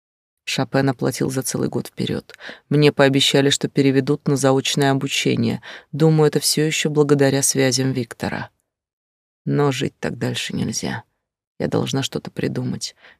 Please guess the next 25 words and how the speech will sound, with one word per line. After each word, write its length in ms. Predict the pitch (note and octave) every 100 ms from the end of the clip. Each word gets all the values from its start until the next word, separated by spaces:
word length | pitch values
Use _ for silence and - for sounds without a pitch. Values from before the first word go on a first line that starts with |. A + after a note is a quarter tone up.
| -
Вечером 460 | D3 D3+ - D#3+
Евгения 440 | D3+ C#3+ C#3 C#3+ C#3
Александровна 640 | C3+ - D3+ D3+ D3+ D3+
пришла 360 | - C3 - A#2+
с 120 | -
работы. 540 | C3+ B2+ B2+ - - - _ _ _ _ _ _ _ _ _ _ _
Я 140 | C#3
приготовила 560 | C3 C3+ C3+ - C3+ C3+
яичницу 580 | C3 C#3+ C#3+ - C#3+ D3
и 40 |
сварила 460 | C#3 - B2+ C3 C3
картошки. 720 | - B2+ - C3+ - - A#2+ - _ _ _ _ -
Это 140 | -
все, 180 | C3 -
что 180 | - -
я 120 | C#3+
умела. 480 | C#3 C3 B2+ C3+ C3+ _ _ _ _
Она 200 | C3+ C#3
села 300 | - C#3 C3
за 120 | B2+
стол, 380 | C3 - D3 D3 - - _
приговаривая, 680 | E3 C#3+ D3 C3+ C#3 C#3 C#3+
какая 380 | - B2 C3+ C3+
я 180 | C#3+
молодец. 680 | C3+ C#3 C#3 B2 B2 - -